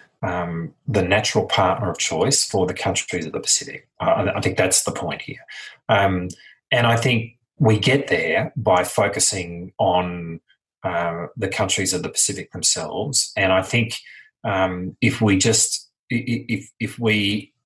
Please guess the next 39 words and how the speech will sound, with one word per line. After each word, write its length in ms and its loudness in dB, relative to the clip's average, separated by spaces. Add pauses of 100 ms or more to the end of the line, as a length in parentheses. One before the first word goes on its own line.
(420)
get 280 2
worried 680 4 (420)
about 580 2 (300)
what 200 4
other 160 4
countries 400 0
are 60 -4
doing, 280 0
and, 220 -2
and 220 -2
certainly 400 2
if 140 -4
we 80 0
start 440 2
lecturing 380 2
the 80 -6
Pacific 420 -2
about 260 2
who 140 0
they 240 2
can 140 -4
have 180 -2
relationships 640 0
with, 360 2
then 200 0
we're 120 2
not 320 0 (100)
on 100 0
a 60 -2
pathway 600 0 (120)
to 300 -2
success 480 2
here. 240 -6 (460)
Um, 380 0 (400)
you 60 -4
know, 60 2
success 520 2
lies 540 4
in 380 -2